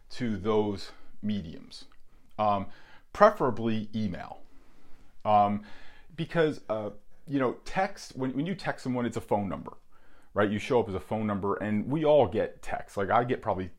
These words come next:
thirty texts a day from phone numbers that, you know, I have to ask who it is. Um,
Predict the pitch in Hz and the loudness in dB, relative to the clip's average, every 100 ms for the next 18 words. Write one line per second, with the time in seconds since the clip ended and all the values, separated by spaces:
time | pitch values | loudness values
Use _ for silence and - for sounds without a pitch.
0 | - 131 117 98 - 117 - - 90 107 | -8 -4 -2 -4 -4 -4 -4 -6 -6 -2
1 | 95 82 - - - - 113 95 92 - | -4 -4 -10 -16 -18 -6 -2 -2 -4 -2
2 | 170 151 87 - - - - - - - | 0 2 0 -4 -12 -16 -14 -14 -12 4
3 | 110 95 - - - 104 104 135 - - | 6 6 2 -12 0 6 8 8 4 0
4 | 110 104 104 - 110 92 117 123 - - | 2 2 2 -4 -6 -4 -2 -2 -4 -12
5 | - - - - - - 95 95 95 | -20 -20 -20 -20 -10 -2 0 0 -2